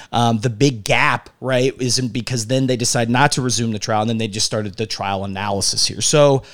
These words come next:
um, I guess it's something probably to keep with a caveat. Does it make this, does it make the results completely kind of, um, not as positive in your opinion, or how does that affect your interpretation of these?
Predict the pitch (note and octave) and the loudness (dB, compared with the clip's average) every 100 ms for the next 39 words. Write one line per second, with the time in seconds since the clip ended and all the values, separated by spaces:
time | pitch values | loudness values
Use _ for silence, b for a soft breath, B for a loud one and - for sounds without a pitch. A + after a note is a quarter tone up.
0 | B B B _ C3 B2+ A#2+ A#2+ - D3+ | B B B _ -2 0 0 -2 -2 0
1 | A3+ - - D4 B3+ G#3 G#3 G#3 D#3+ - | 2 0 0 0 0 2 4 4 0 -2
2 | G3+ - E3+ A2+ - E3 A3 B2+ A2+ A#2 | -6 -4 -2 -2 0 2 2 2 0 2
3 | C#3 C3 - D#3 F#3+ D3+ F3+ F3 - - | 2 0 0 -2 -4 -4 -2 2 2 0
4 | B B - C#3+ C#3 C#3+ - A3+ F#3+ E3 | B B 0 4 6 4 4 4 4 4
5 | E3 D#3 - C#3 - - D#3+ F#3 F#3 F#3+ | 2 2 -2 -2 -4 -2 -2 -2 -2 -2
6 | - D#3 D3+ C#3 B2 G2+ B B B B | 0 2 6 4 4 -2 B B B B
7 | B B _ - - B2 B2 A#2 G#2+ G#2 | B B _ -14 -2 2 4 2 0 -2
8 | F#2+ - _ _ _ _ - - C#3+ C3 | -6 -10 _ _ _ _ -16 -8 -4 -2
9 | C3 G#3 A3 - G3+ A#3 A#3 A#3+ A#3+ A#3 | 2 2 2 4 4 4 2 0 0 2
10 | A#3 A#3 B3 A#3+ E3+ E3+ A#3+ G3+ F#3+ C3+ | 0 0 0 0 0 0 0 2 2 2
11 | - D#3+ - - B2 B2 C#3+ D3+ C#3 A2+ | 0 -2 -2 -12 -4 0 2 2 0 0
12 | - B2+ B2 B2 G#2+ B2 G2 C#2 A1+ - | -4 -4 -4 -2 -2 -2 -4 -8 -6 -6